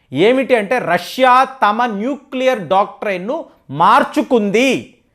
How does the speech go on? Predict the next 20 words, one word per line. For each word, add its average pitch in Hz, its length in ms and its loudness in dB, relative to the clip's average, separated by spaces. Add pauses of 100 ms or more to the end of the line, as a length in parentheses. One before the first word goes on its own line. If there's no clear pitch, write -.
(240)
ఇక్కడ 208 360 2
ఏమైందంటే, 240 880 2
రష్యాకు 294 600 0
సంబంధించిన 208 840 -6
యుద్ధ 185 340 -2
నిపుణులు 233 460 0 (280)
పెద్ద 143 260 -8
పెద్ద 208 280 -4
వాళ్ళు 254 300 2
ఉంటారు. 233 280 0 (840)
So, 247 80 0
వాళ్ళు 262 680 4
పుతిన్ 320 320 -2
గారికి 262 240 2
ఏం 254 240 2
చెప్పారు 240 420 0
అంటే, 262 520 -2
"మన 220 440 2
న్యూక్లియర్ 294 640 0
డాక్ట్రైన్, 202 480 0